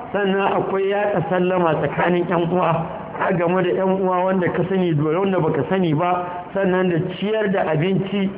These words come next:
Shi ma yana cikin ayyuka na ƙwarai a cikin wannan kwanaki, sannan suka ce akwai mai islahu bainan nas. Wane da wane ba fahimtar juna, to kai ƙoƙari ka shiga ka gyara.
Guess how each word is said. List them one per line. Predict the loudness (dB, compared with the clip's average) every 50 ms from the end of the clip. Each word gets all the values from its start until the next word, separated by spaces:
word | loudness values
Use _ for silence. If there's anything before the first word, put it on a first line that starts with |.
| -12 -14 -16 -16 -16 -16 -18 -16 -16 -16 -14 -8 -6
Shi | -4 -2
ma | -2 0 0 -2
yana | -2 -2 0 0 0 0 -2 -2
cikin | -2 -2 -2
ayyuka | 0 0 0 0 0 0 0 0 0 0 0 -2 -4 -6 -8 -6 -2
na | -2 0 0
ƙwarai | 0 0 0 -2 0 0 0 0 0 0
a | 0 -2
cikin | -2 -2 -2 0 0
wannan | 0 0 0 2 0 0 0
kwanaki, | 2 2 2 2 2 0 0 -2 -2 -2 -2 -2 -2 -6 -8 -12 -10 -6
sannan | -2 0 0 2 2 2 2 2 0
suka | 0 -2 -2 -2 -2
ce | 0 0 0
akwai | 2 2 0 0 0 0 0 0
mai | 0 0 0 -2 -2 -2 -2 -4
islahu | -4 -2 -2 -2 0 0 0 0 0 2
bainan | 2 2 2 2 2 2 2 4
nas. | 4 2 2 0 -4 -10 -12 -12 -14 -14 -14 -16 -14 -14 -16 -16 -16 -18 -18 -16 -8 -4 0
Wane | 0 2 2 2 2 2 0
da | 0 0
wane | 0 0 0 0 2 2 0
ba | 0 2 0 0 0
fahimtar | 0 0 0 0 0 0 0 -2 0 0
juna, | 2 2 2 2 2 0 0 -2 -2 -6 -8 -10 -8 -6
to | -4 -2
kai | -2 0 0
ƙoƙari | 0 0 0 -2 0 0 0 0 0 0
ka | 0 -2
shiga | 0 0 0 0 0 0
ka | 0
gyara. | 0 0 0 0 0 2 2 2 2